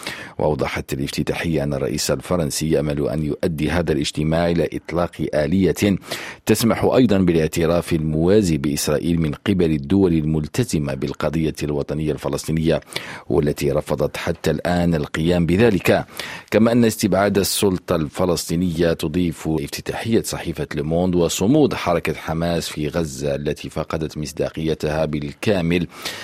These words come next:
بسبب الهجوم الذي وقع في السابع من أكتوبر تشرين الأول ألفين وثلاثة وعشرين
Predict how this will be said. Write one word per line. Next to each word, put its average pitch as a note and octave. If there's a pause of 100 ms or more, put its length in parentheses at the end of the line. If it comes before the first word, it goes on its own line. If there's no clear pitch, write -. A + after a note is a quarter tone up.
(180)
بسبب D#2
الهجوم D2+
الذي C#2+
وقع C#2
في -
السابع C#2
من C#2
أكتوبر C#2
تشرين -
الأول D2
ألفين F#2+
وثلاثة D#2+
وعشرين D#2